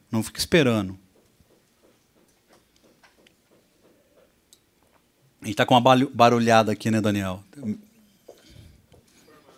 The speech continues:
Então, reformando. E cuidado com as logomarcas, tá?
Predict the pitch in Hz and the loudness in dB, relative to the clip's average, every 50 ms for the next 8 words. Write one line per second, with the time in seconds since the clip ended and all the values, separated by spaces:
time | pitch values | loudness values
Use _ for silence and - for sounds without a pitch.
0 | _ _ _ _ _ _ _ _ _ _ _ - 110 101 104 101 98 - - 104 | _ _ _ _ _ _ _ _ _ _ _ -2 2 4 4 2 2 0 -2 -2
1 | 101 104 104 101 95 92 90 90 - _ _ _ _ _ _ _ _ _ _ _ | 0 0 0 0 -2 -4 -8 -14 -20 _ _ _ _ _ _ _ _ _ _ _
2 | _ _ _ _ _ _ _ _ _ - - - - - - - - - - 156 | _ _ _ _ _ _ _ _ _ -20 -20 -20 -20 -20 -20 -20 -16 -4 4 4
3 | 165 - - 214 202 165 156 170 175 185 185 202 202 - 202 190 196 190 196 196 | 4 8 10 8 8 12 12 12 12 12 12 8 8 8 8 8 10 8 8 8
4 | 185 208 214 214 196 175 160 156 151 143 - - 123 113 - - - 131 143 165 | 8 8 8 10 10 10 12 12 10 8 6 2 0 0 0 4 6 8 8 8
5 | 185 185 180 | 8 4 0